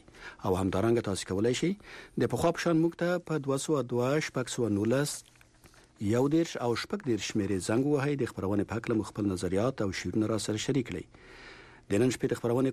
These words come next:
قربانه زه غورځنګ او زما ګرانه همکاره ښایسته جانه سعادت لامې ده چې ورته ښه راغلاست او ستړي مه شئ وایم. او هیر مو نه شي چې راسره میلمه هم شته، رحمان بونیری، چې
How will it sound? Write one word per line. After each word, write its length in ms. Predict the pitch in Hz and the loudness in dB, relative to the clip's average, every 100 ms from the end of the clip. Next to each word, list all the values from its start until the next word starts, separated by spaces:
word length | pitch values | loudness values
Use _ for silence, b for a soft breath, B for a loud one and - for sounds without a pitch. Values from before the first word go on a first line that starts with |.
| 127 | -2
قربانه 380 | 117 104 113 120 | -2 2 2 2
زه 80 | 117 | 0
غورځنګ 420 | 104 92 107 139 139 | 0 0 2 2 2
او 40 | 117 | 0
زما 160 | 110 98 | 0 0
ګرانه 240 | 101 95 90 | 0 0 0
همکاره 320 | 87 104 110 - | 0 2 2 0
ښایسته 340 | 90 - 92 92 | -2 -2 -2 0
جانه 200 | 95 90 | 2 2
سعادت 380 | - 85 85 - | 2 -2 -2 0
لامې 260 | 90 92 139 | 2 4 4
ده 240 | 160 180 175 B B - | 2 0 -4 B B -2
چې 60 | |
ورته 260 | 113 104 95 | -2 -2 -4
ښه 80 | 98 | -4
راغلاست 500 | 87 87 107 131 - - | -2 0 2 0 -2 0
او 80 | 120 120 | 2 0
ستړي 300 | - 90 87 95 | -2 -4 0 2
مه 40 | - | 2
شئ 80 | 170 | 2
وایم. 200 | 175 208 - B B B - | 4 2 -2 B B B 0
او 40 | 110 101 | 2 2
هیر 120 | 127 110 | 2 4
مو 80 | 127 | 2
نه 80 | |
شي 80 | 165 | 0
چې 160 | 165 175 | 0 2
راسره 220 | 165 165 120 | 2 2 2
میلمه 260 | 101 101 101 | 2 0 0
هم 120 | 170 | 0
شته، 200 | - 180 165 | 0 0 2
رحمان 580 | 110 95 101 147 170 160 | 0 -2 0 2 2 2
بونیری، 400 | 107 92 92 95 | 0 0 0 0
چې 120 | 80 | 0